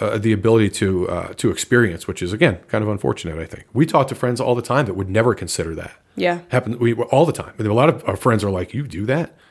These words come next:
Speaker 1: Like, "Yeah, <laughs> abso-fucking-lutely we do." Well, it, I guess to me, it's, it's pretty simple.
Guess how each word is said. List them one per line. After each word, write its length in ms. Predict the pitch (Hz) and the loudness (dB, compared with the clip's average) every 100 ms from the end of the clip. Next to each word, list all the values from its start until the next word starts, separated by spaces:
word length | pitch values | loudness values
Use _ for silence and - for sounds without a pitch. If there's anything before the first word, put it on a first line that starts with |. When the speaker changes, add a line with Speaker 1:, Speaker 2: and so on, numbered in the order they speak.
| - | -4
Speaker 1:
Like, 120 | 262 | 0
"Yeah, 180 | 185 277 | 2 0
<laughs> 140 | - 139 | 0 -6
abso-fucking-lutely 680 | - 151 151 151 185 - | -4 -2 0 -2 -4 -4
we 120 | 82 - | -6 -8
do." 100 | - - - - - - | -10 -8 -6 -6 -8 -2
Well, 220 | 170 170 | 0 0
it, 120 | 160 | 0
I 80 | 180 | 0
guess 200 | 180 208 | 0 0
to 100 | - | 0
me, 180 | 165 202 | 2 2
it's, 300 | 147 - - | 2 -2 -6
it's 200 | - 131 | -2 -4
pretty 240 | - 151 107 | 0 2 2
simple. 360 | - 95 - | 0 -4 -8